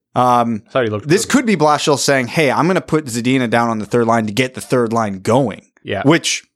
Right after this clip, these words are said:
Speaker 1: let's be honest, worked.
Speaker 2: Yeah, it, this could be just as much of an elevation of Joe Veleno kind of thing.
Speaker 1: Yeah, 'cause, like, Veleno displaced Rasmussen as the third line center, which isn't nothing. And then when they did that, they brought a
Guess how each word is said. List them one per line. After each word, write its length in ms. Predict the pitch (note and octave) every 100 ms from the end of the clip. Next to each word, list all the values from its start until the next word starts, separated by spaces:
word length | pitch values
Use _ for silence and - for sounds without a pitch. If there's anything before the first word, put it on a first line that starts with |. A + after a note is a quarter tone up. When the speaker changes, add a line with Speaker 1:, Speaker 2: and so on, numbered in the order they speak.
| _
Speaker 1:
let's 140 | - -
be 100 | B2+
honest, 220 | E3+ G2
worked. 540 | F#2+ C#3+ - - - _ _ _ _ _ _
Speaker 2:
Yeah, 180 | C3+ B2+
it, 200 | B2+ B2+
this 140 | C#3+
could 160 | - E3+
be 120 | F#3+
just 240 | B2 -
as 80 | C#3+
much 180 | B2+ B2
of 60 | C3+
an 80 | A2+
elevation 560 | G#2 A2+ G#2 G2+ - G#2+
of 60 |
Joe 180 | F#2+ G#2+
Veleno 360 | F#2+ G2+ C#3+ G2
kind 160 | -
of 80 | -
thing. 80 | _ _ -
Speaker 1:
Yeah, 220 | A3+ G3+
'cause, 320 | - D3+ A#2+ - D#3+
like, 280 | D3+ D#3+ - - _ _ _ _ _ _
Veleno 440 | C#3 C#3 G3 A#3+ D#3
displaced 600 | D#3 - - F3 D3 C#3
Rasmussen 460 | C#3 C3+ B2 C3+
as 100 | A#2+
the 100 | B2
third 220 | A2 C3
line 200 | B2 A#2
center, 280 | G#2+ C3+ A#2+
which 300 | G#2 G#2+ -
isn't 320 | D3 C#3 B2
nothing. 540 | G#2+ C3+ D#3 A#2+ G2+ G#2+
And 120 | B2
then 100 | C3+
when 120 | C3
they 100 | A#2+
did 240 | A#2 F#3+ D3+
that, 240 | B2+ C3
they 100 | B2
brought 480 | A2 B2+ C3+ B2+ -
a 160 | B2+ A#2